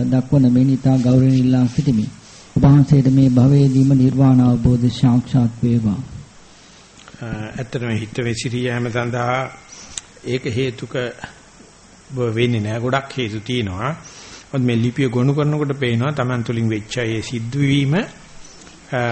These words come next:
Speaker 2: එහෙම නැත්නම් අකුසල කර්මයක් කියලා හිතාගත් එක තමයි ගොඩක් වෙලාවට මේ ප්‍රශ්නයක් වෙලා තියෙන්නේ කියලා. ඒක වෙන්න පුළුවන්, නොවෙන්න පුළුවන්. ඒ වගේ වෙලාවට හොඳම වැඩේ තමයි සිල් අලුත් කරගන්න ඕනේ.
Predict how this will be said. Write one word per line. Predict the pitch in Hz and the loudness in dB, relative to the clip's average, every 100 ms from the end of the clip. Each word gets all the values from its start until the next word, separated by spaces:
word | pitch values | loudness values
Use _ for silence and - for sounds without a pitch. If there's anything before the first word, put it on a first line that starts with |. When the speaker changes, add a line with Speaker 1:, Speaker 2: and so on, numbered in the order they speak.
| 113 | -4
Speaker 2:
එහෙම | 135 127 | -4 -4
නැත්නම් | 117 113 | -4 -6
අකුසල | 107 - 127 139 135 | -8 -6 -4 -4 -4
කර්මයක් | 135 127 131 120 - | -4 -4 -4 -6 -6
කියලා | 127 117 | -6 -4
හිතාගත් | 120 123 127 113 | -4 -4 -4 -6
එක | 120 110 | -8 -6
තමයි | 113 131 | -6 -6
ගොඩක් | 135 120 - | -4 -6 -6
වෙලාවට | 117 113 110 131 131 - - - - - - - | -6 -6 -6 -6 -6 -10 -20 -20 -20 -16 -14 -10
මේ | 120 107 101 104 104 104 113 - - - - - - | -8 -8 -8 -10 -12 -14 -18 -20 -20 -20 -20 -20 -12
ප්‍රශ්නයක් | 127 117 - 104 | -8 -6 -6 -8
වෙලා | 107 101 | -10 -10
තියෙන්නේ | 101 139 165 160 | -6 -2 -2 -2
කියලා. | 110 90 | -6 -10
ඒක | - 107 | -14 -10
වෙන්න | 110 123 | -6 -6
පුළුවන්, | 120 135 151 | -6 -6 -6
නොවෙන්න | 127 120 110 | -6 -6 -8
පුළුවන්. | 160 175 - - - - - - - - | -6 -6 -6 -12 -20 -20 -20 -20 -20 -6
ඒ | 143 | -4
වගේ | 156 151 | -4 -4
වෙලාවට | 123 131 147 170 185 | -6 -6 -4 -6 -4
හොඳම | 131 135 135 | -4 -4 -4
වැඩේ | 127 117 | -6 -6
තමයි | 110 131 156 | -8 -8 -8
සිල් | 156 143 | -8 -6
අලුත් | 131 127 | -6 -8
කරගන්න | - 120 107 101 104 | -10 -10 -8 -8 -8
ඕනේ. | 104 127 | -8 -8